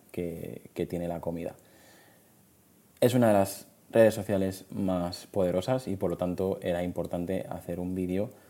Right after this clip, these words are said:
para que sepáis esos puntos que tenéis que tener en cuenta para conseguir que esos seguidores se conviertan en clientes. Para mí eso es lo más importante de este vídeo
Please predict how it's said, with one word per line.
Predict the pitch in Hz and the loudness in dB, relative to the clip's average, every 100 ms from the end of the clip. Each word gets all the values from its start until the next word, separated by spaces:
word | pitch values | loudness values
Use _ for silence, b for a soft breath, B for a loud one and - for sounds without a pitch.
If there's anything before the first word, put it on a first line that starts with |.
| B - | B -4
para | 95 92 | -2 -2
que | 90 | -4
sepáis | 87 92 92 90 101 - B B B - | -6 -2 0 0 0 -8 B B B -10
esos | 113 120 107 | -6 -6 -6
puntos | - 117 107 120 139 - | -4 -2 0 0 -4 -6
que | 104 92 87 - | -4 -2 -4 -6
tenéis | 92 90 | -6 -6
que | - | -6
tener | 92 90 90 | -6 -4 -6
en | 87 | -6
cuenta | 92 90 104 117 B B B - | -4 -2 -2 -4 B B B -2
para | 92 92 90 | 0 0 -2
conseguir | 87 98 92 92 92 101 120 - | -2 -4 -2 -2 0 -2 -6 -16
que | - 95 | -4 -2
esos | 95 117 - - | 0 -4 -6 -16
seguidores | - - 92 90 92 120 - B B B B | -10 -4 -2 2 0 -2 -8 B B B B
se | - | -6
conviertan | 101 98 98 92 | -2 0 0 0
en | 87 85 | -4 -6
clientes. | 82 - 120 - _ B B B B | -8 -10 -12 -20 _ B B B B
Para | 101 101 | 4 6
mí | 117 | 4
eso | 127 123 | 6 4
es | |
lo | 104 95 | 6 4
más | 95 101 | 2 0
importante | 98 92 95 95 92 110 | -4 -4 -2 -2 0 0
de | - 95 90 | 0 -4 -4
este | 92 - | -4 -4
vídeo | 92 95 110 123 | -2 0 0 -2